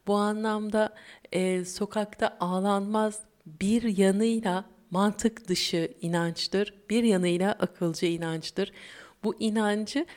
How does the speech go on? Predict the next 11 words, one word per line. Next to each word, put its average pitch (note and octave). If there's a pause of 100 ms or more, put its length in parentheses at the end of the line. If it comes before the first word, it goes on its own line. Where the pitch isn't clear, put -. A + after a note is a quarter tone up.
(220)
nasıl A3+
kullanabileceğinizi, F3
ne F#3+
zaman, F#3+
nerede G3
mantık E3+
dışı -
olduğunu E3 (140)
farkına G3
varmanızı E3
isterim. E3